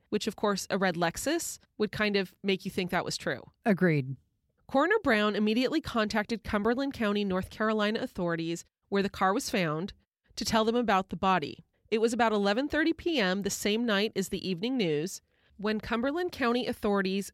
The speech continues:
Speaker 1: contacted the sheriff in the county where James Jordan lived to get help getting Mister Jordan's dental records.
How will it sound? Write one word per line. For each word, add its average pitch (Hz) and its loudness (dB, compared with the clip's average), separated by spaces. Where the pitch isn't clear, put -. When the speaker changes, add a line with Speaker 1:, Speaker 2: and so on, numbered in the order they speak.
Speaker 1:
contacted 208 -2
the 190 -6
sheriff 302 0
in 226 0
the 208 -2
county 185 -2
where 214 -2
James 214 -2
Jordan 247 -2
lived 175 -2
to 233 -2
get 240 0
help 247 0
getting 208 0
Mister 196 -2
Jordan's 180 -2
dental 247 -4
records. - -6